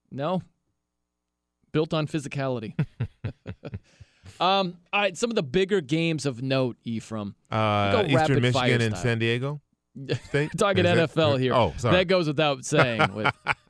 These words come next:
Speaker 2: <laughs>
Speaker 1: Aztecs versus, what's Eastern Michigan?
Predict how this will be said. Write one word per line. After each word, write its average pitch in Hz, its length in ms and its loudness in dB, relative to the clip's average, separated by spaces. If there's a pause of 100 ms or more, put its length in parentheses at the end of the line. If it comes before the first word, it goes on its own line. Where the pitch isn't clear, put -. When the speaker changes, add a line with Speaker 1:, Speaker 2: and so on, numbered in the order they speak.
Speaker 2:
<laughs> - 420 -20
Speaker 1:
Aztecs 160 640 0
versus, 185 960 0 (360)
what's 151 240 -6
Eastern 165 320 -2
Michigan? 185 520 -2